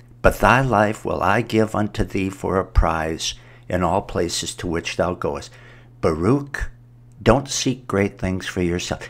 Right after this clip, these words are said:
You're seeking comfort and convenience and happiness and success and popularity in this world at this time.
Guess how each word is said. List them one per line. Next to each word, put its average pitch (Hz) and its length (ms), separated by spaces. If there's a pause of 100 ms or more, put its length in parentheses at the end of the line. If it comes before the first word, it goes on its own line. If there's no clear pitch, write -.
(120)
You're 131 160
seeking 120 520
comfort 139 520
and 92 180
convenience 143 720
and 85 180
happiness 156 720
and 90 120
success 131 640
and 98 160
popularity 117 840
in 104 160
this 143 320
world 135 280
at 95 140
this 143 240
time. 135 440